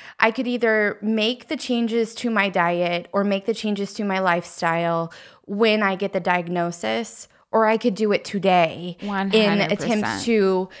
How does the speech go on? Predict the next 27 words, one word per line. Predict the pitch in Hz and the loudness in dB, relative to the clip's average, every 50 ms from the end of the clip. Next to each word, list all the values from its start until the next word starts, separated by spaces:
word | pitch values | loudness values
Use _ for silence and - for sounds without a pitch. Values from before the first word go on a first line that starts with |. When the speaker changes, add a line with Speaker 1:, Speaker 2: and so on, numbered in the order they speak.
| - - - - _ | -20 -20 -20 -16 _
Speaker 1:
you | 220 233 226 | -2 0 2
know, | 208 190 180 180 175 170 175 - - - | 4 4 4 4 4 4 4 2 0 -2
better | 202 185 - 220 214 226 233 | -6 0 2 2 4 4 2
my | 233 226 208 202 | 0 0 -2 -2
health | 202 170 185 180 175 175 175 165 - - - 190 | -2 0 0 2 2 2 0 -2 -6 -10 -6 -4
and | 196 202 | -2 0
improve | 190 190 180 - 214 226 208 202 | 0 -2 -2 -2 -2 -2 0 0
my | 208 202 | -2 -2
chances | 190 - - 208 208 214 208 208 202 180 | -2 -2 -2 -2 -2 -2 -2 -4 -2 0
of | 190 185 170 | -2 -2 0
not | 180 185 180 175 202 240 269 240 - - - - - - - - 226 | 0 0 2 2 2 2 2 0 0 -4 -8 -12 -12 -12 -6 -4 2
being | 214 302 277 254 233 | 4 4 6 4 2
forced | 233 - - 254 247 220 - - - | 0 0 2 2 4 4 2 0 -4
to | - 202 | -2 -2
make | 202 190 - | -2 -2 0
those | 190 180 175 - | 0 0 0 -2
choices, | - - 170 156 - - 170 170 165 180 | -2 -2 -2 -2 -2 -4 -6 -6 -4 -4
you | 180 185 185 | -4 -2 0
know? | 175 170 165 170 180 208 208 - - - - - - - | 0 0 2 2 0 0 -4 -8 -14 -18 -18 -18 -6 0
And | - 302 269 262 | 0 2 4 4
also, | 277 330 359 - 320 247 233 | 4 4 4 4 2 2 2
you | 226 180 247 294 | 2 2 0 -2
probably, | 269 - 302 302 269 277 240 233 247 240 233 226 220 220 214 196 - - | 0 0 0 0 2 0 0 2 0 2 2 0 0 -2 -2 -4 -6 -4
you | 208 220 226 | -2 0 2
know, | 208 196 190 196 | 2 2 2 2
if | - 208 - | 0 -2 -2
you're, | 214 208 202 202 | -2 -2 -2 -4